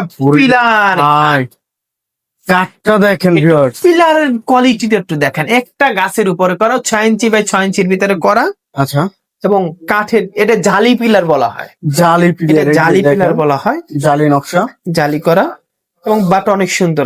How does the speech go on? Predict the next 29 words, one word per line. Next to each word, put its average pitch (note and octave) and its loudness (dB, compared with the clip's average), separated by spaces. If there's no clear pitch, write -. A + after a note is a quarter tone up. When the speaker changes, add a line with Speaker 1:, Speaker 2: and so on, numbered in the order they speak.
Speaker 2:
মাশাআল্লাহ। G#3 0
Speaker 1:
আচ্ছা। A#2+ -6
Speaker 2:
যে B3 4
আসে D4 -2
সবাই A#3 2
পছন্দ A#3+ -2
করে, C#4+ 0
কিন্তু C#4+ 0
কেউ C4+ 4
সামর্থ্যে B3 0
কুলায়, D4 2
কেউ A3+ 2
সামর্থ্যে D#3 -2
কুলায় B2+ 0
Speaker 1:
আচ্ছা। B2+ -4
Speaker 2:
না। A2+ -10
Speaker 1:
এটা - 0
Speaker 2:
এটার F3+ 0
Speaker 1:
প্রাইসটা G3 2
Speaker 2:
দাম E3+ 0
Speaker 1:
কিরকম D3 2
আসবে? B2 0
Speaker 2:
পঁয়ষট্টি G3+ 0
হাজার D3 -4
টাকা। - -12
Speaker 1:
পঁয়ষট্টি G3 0
হাজার E3 2
টাকা। - -6
Speaker 2:
পঁয়ষট্টি C3+ 0